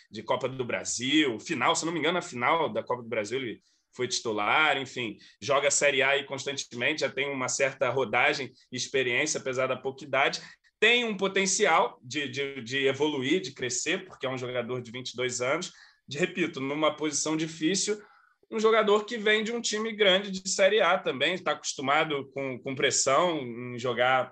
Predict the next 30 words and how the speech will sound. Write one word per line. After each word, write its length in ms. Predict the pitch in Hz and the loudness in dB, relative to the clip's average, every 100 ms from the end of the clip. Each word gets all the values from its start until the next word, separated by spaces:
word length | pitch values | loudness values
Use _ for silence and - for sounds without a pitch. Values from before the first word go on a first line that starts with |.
| _ | _
representando 760 | 123 123 120 127 123 117 127 123 | -10 -6 -4 -2 -4 -4 -4 -2
uma 160 | 120 | -2
grande 240 | 117 127 - | -2 -2 -2
camisa, 380 | 117 123 143 | -2 -2 -2
uma 120 | 135 120 | -2 -2
grande 300 | 120 127 - | -2 -6 -6
torcida, 640 | 123 - - 131 156 160 165 - _ - | -6 -6 -4 -4 0 -2 -2 -20 _ -4
é, 520 | 113 113 107 101 98 | 2 2 2 0 -2
e 40 | 113 | -4
repito, 440 | 165 135 135 113 | -4 -4 -4 0
acho 220 | 113 - | 0 0
que 140 | 131 120 | -4 -4
dentro 220 | 123 127 | -2 -2
dessa 200 | 127 131 | -2 -2
posição 380 | 131 131 127 139 | -4 -4 0 0
é 40 | |
uma 100 | 143 | 0
aposta 440 | 143 135 139 - 143 | 0 0 0 2 2
ok 540 | 147 - 127 127 127 _ _ | 2 -2 0 0 -6 _ _
que 80 | 123 | -4
o 60 | |
Vasco 340 | 117 123 - 120 | 0 0 0 -6
faz. 400 | - 120 135 - - 123 | 0 2 2 -2 -6 -2
Acho 240 | 143 147 | 0 0
difícil 720 | 156 156 - 185 185 - 135 | -4 -4 -4 0 0 -2 -4
você 260 | 123 - 143 | -2 -2 -2
encontrar 420 | 135 131 127 131 | -2 -4 -2 -4
no 80 | 131 | -2
mercado 640 | 123 - 135 147 131 107 - _ _ | -4 -2 2 2 2 -4 -10 _ _
laterais 1000 | 127 151 160 156 127 135 160 - - - | 0 2 2 4 4 6 4 2 -6 -10